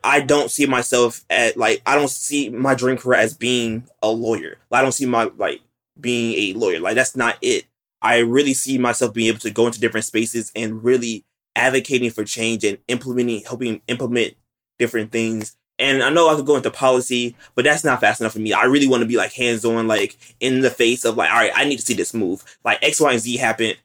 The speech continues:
That's not okay. And I need to see, like, B happen."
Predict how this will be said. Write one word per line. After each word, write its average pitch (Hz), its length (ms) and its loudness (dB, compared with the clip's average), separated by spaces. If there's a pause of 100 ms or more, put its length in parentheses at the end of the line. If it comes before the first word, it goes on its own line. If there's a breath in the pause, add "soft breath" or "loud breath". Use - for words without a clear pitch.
(240)
That's 127 260 -2
not 117 180 0
okay. 101 420 -4 (160)
And 120 100 -2
I 123 120 2
need 120 160 0
to 117 100 -2
see, 113 340 -4
like, 104 240 2 (300)
B 117 200 0
happen." 104 480 -4